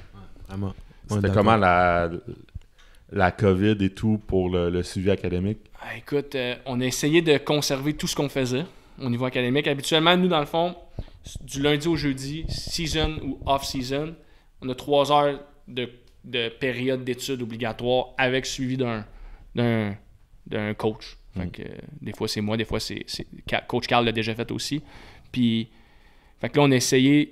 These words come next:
Speaker 3: tu sais, c'est comme dur de faire des périodes obligatoires d'études avec le covid, mais on a gardé le meeting avec, avec l'intervenant académique.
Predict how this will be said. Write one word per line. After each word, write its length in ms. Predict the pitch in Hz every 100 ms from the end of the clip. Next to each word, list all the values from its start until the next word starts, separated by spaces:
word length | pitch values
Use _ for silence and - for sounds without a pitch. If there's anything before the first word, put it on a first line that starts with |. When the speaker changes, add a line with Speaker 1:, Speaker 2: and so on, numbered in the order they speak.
| -
Speaker 3:
tu 40 | -
sais, 100 | -
c'est 120 | 123 123
comme 180 | 120
dur 140 | 117 135
de 40 |
faire 120 | 127 120
des 80 |
périodes 260 | 117 120 123
obligatoires 440 | 117 117 113 120
d'études 480 | 117 113 - 131 127 - -
avec 180 | 113 117
le 80 | 117
covid, 420 | 123 120 135 165 180
mais 160 | 135
on 120 | 123 123
a 60 |
gardé 640 | 120 127 120 135 139 131 - -
le 180 | - 123
meeting 440 | 120 120 120 127 117
avec, 260 | 110 110 - - - - 120
avec 240 | 113 113
l'intervenant 500 | 120 110 113 110 113
académique. 460 | 107 104 104 104